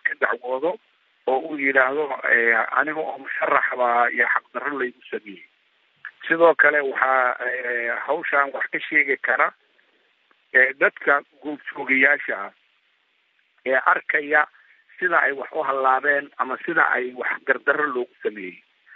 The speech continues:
Laakiin dadka Soomaaliyeed ee badan ee laga yaabo in waxay doonayeen uu garab maray ama si siyaaraha ka mid ah ay wax ku waayeen, eh, haddii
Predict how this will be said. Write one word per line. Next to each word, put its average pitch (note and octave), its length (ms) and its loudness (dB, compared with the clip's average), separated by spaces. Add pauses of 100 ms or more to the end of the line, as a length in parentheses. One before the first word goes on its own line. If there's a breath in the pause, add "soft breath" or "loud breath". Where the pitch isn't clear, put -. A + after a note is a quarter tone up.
(180 loud breath)
Laakiin C#3 400 0
dadka E3 360 0
Soomaaliyeed C3 680 2 (140)
ee B2 520 4 (360)
badan C#3+ 280 -6 (100)
ee B2+ 120 -2
laga C#3+ 240 -2
yaabo C#3 460 6
in D#3 240 -4
waxay D3 300 4
doonayeen C3 680 0
uu B2 220 0
garab C#3 360 2
maray B2+ 360 0 (480 loud breath)
ama D3 220 0
si - 180 -6
siyaaraha D3+ 480 4
ka D3+ 160 -6
mid D3 160 -8
ah C3+ 80 0
ay B2+ 100 -2
wax B2+ 220 -10
ku D3 140 -16
waayeen, B2+ 480 -2 (560)
eh, B2 240 4 (120)
haddii B2 280 0